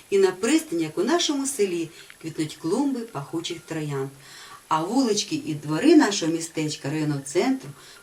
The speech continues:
потопають весною у вишневому цвіті.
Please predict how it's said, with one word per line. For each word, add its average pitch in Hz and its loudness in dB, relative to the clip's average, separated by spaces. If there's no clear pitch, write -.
потопають 208 -2
весною 170 -2
у 143 -6
вишневому 160 -6
цвіті. 143 -6